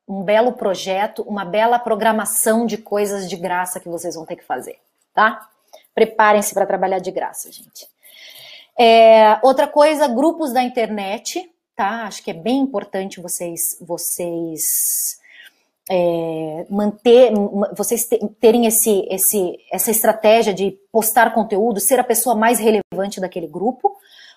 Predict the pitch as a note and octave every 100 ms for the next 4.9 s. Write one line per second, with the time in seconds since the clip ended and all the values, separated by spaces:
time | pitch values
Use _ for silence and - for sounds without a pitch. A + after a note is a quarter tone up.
0 | - - - G#3+ A#3+ D4+ - - - D#4
1 | E4+ E4+ D#4+ F#4 - F#4 D#4+ D#4 D#4+ C#4
2 | C4+ C4 B3 A3 A3 G#3+ G3 B3+ A3+ G#3
3 | G#3 G#3 F#3+ F3+ F3+ - F3+ E3+ A3+ B3+
4 | - A3 A#3 - C#4+ D4 D4 D4 B3